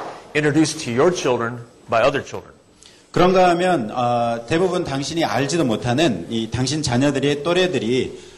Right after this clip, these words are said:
Speaker 2: 어, 혹은 친구들이 이렇게 자-, 당신 자녀들에게 소개하는 잡지나 씨디나 컴퓨터나 게임이나 노래 혹은 책들, 이런 것들의 제자가 될 수도 있습니다.
Speaker 1: Now,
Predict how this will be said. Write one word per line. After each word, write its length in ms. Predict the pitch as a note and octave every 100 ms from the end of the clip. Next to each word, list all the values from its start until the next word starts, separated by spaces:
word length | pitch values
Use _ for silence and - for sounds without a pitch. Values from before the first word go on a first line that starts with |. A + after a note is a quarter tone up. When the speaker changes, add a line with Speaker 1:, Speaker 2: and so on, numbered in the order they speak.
| - F#2+
Speaker 2:
어, 320 | F#2 F#2 F2
혹은 420 | D3 D3 D3 C#3+ -
친구들이 920 | - F#3 E3+ - G#2 C#3 D3+ - -
이렇게 320 | C3 C3 C#3
자-, 180 | - C3 C#3+
당신 320 | C#3 B2+ B2+ D3+
자녀들에게 500 | B2+ C#3+ C#3+ C#3 C#3
소개하는 480 | D3 C#3+ C#3 B2+
잡지나 560 | A#2 A2+ - C#3+ C3+ B2+
씨디나 600 | B2+ E3 D3+ B2 B2+ C#3
컴퓨터나 640 | D#3+ D3+ D#3+ C#3 B2 C3+ C3+
게임이나 480 | D3+ D#3 C3+ B2+ A#2+
노래 400 | G2 A2 G#2 E2 - - -
혹은 280 | C#3+ D3+ D3+
책들, 800 | - - - D3+ G#2 - - B2
이런 240 | C3+ D3+
것들의 280 | C#3 C#3+ C#3+
제자가 440 | B2 A#2 B2+ B2
될 160 | A#2 G2+
수도 240 | - C3+
있습니다. 520 | F#2+ - F2+ D#2 D#2 - - - - - - - - _ _ _ _ - - - - - - - - - -
Speaker 1:
Now, 300 | A#2+ A2+